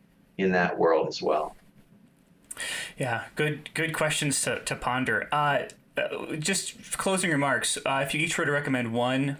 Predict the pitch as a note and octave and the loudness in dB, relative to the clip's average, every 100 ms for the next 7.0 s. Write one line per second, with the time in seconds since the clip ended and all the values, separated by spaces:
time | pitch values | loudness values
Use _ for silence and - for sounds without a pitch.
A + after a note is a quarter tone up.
0 | - B2 G#2+ - B2 B2+ B2 - C3 B2+ | -2 0 0 -2 -2 -2 -2 -2 -2 -2
1 | B2 C3 A#2+ A#2 A2 G#2 - - - - | -2 0 0 0 -2 -4 -8 -12 -10 -4
2 | A#2 G#2 G#2 - - A2 G2+ C3 A#2+ C3 | 0 0 0 -2 -2 0 -2 -2 -2 -2
3 | B2+ - A#2 A#2+ A#2+ A#2 G2+ B2 G#2+ - | -2 -2 -2 -2 0 0 0 -2 -2 -2
4 | D3+ D3+ F#3 F3+ F3+ F3+ E3+ D#3+ A#2 F#2+ | -2 -2 -2 -2 -4 -2 -2 0 -2 -2
5 | B2 B2+ - A2 - D#3 C#3+ C3 G#2+ - | -2 -2 -4 -4 -2 -2 -2 0 -2 -2
6 | - - - - - C3 A#2+ A2+ G#2 | -8 -10 -12 -10 -2 0 2 0 -2